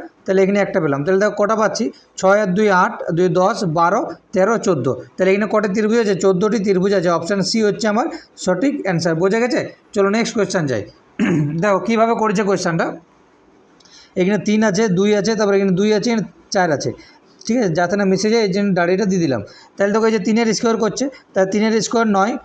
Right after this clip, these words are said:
তারপর হচ্ছে দুইয়ের স্কোয়ার চার, তারপর হচ্ছে আরও দুইয়ের স্কোয়ার চার, মানে সবের স্কোয়ারগুলো যোগ করে নিচ্ছে। তারপর হচ্ছে চারের স্কোয়ার ষোলো, ঠিক আছে? এগুলো সব যোগ করে দাও, এই যোগ করলে কত হচ্ছে আমার? থার্টি থ্রি হচ্ছে, ওই জন্য দেখো মাঝে থার্টি থ্রি হয়েছে।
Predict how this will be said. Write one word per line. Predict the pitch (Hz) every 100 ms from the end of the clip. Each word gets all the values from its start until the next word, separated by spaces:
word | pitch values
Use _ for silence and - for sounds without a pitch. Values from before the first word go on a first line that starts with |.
| - _
তারপর | 185 185
হচ্ছে | 214 226
দুইয়ের | 185 208 214
স্কোয়ার | 208 - 240 254 - _ _ _ _ _ _ _ _ _ _ _ _ _ _
চার, | - 190 240
তারপর | 233 208 214
হচ্ছে | 190
আরও | 202 214
দুইয়ের | 196 214 202
স্কোয়ার | 202 240 226
চার, | 208 214
মানে | 220 214 -
সবের | - - 196 220 202
স্কোয়ারগুলো | - 220 240 202
যোগ | 180 220
করে | 208 180
নিচ্ছে। | 165 120 - - _
তারপর | - 190
হচ্ছে | 208 202
চারের | 190 196 214
স্কোয়ার | - 240
ষোলো, | 233 185 147 107 - -
ঠিক | - 214
আছে? | 202
এগুলো | 202 202
সব | 220 180
যোগ | 208 185
করে | 220
দাও, | 208 226
এই | 180
যোগ | 208 185
করলে | 220
কত | 214 214
হচ্ছে | 226 247
আমার? | 240 - - _ -
থার্টি | 175 254 202
থ্রি | 233 226
হচ্ছে, | 170 165 117 - -
ওই | -
জন্য | 185 202
দেখো | 208
মাঝে | 190 190 214
থার্টি | 190 190
থ্রি | 190 220
হয়েছে। | 214 208